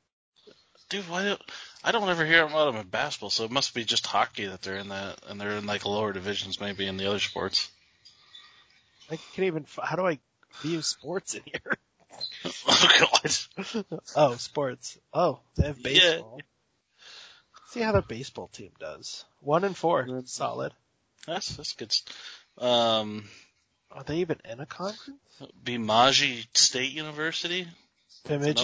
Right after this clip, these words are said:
Speaker 1: another one.
Speaker 2: Where?
Speaker 1: Yeah.
Speaker 2: Yeah, Bemidji State. They're, they're in Minnesota.
Speaker 1: Okay. I
Speaker 2: They
Speaker 1: was, I'm
Speaker 2: played,
Speaker 1: not
Speaker 2: uh,
Speaker 1: fami-, familiar with that one, so.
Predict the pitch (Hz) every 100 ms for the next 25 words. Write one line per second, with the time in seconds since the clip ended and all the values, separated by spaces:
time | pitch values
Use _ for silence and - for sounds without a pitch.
0 | 214 208 - _ _ _ - 131 113 -
1 | 131 113 - _ - 180 165 170 196 175
2 | 151 160 151 185 196 156 180 190 147 139
3 | 131 - 139 147 143 - _ _ _ _
4 | _ _ - 107 107 95 - - - -
5 | - _ 113 104 143 - 160 156 151 143
6 | 127 101 _ _ _ 107 104 101 98 95
7 | 95 98 95 98 - - 101